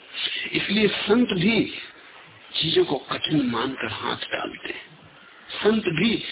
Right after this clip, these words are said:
जिनके लिए सभी कुछ सरल है, वे भी चीजों को कठिन मानकर हाथ डालते हैं, और इसी कारण उन्हें कठिनाइयों का सामना नहीं करना होता।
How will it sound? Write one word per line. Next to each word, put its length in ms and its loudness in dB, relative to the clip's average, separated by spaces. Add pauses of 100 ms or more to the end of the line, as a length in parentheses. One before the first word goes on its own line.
(180)
जिनके 320 4
लिए 200 4
सभी 360 -4
कुछ 160 -4
सरल 400 -4
है, 180 -10 (1400)
वे 240 4
भी 220 4 (840)
चीजों 280 0
को 140 -2
कठिन 520 -4
मानकर 480 -6
हाथ 440 -6
डालते 360 -6
हैं, 140 -12 (640)
और 140 6
इसी 200 2
कारण 340 0
उन्हें 300 0
कठिनाइयों 520 2
का 100 -2
सामना 340 -4
नहीं 200 -4
करना 260 -4
होता। 280 -10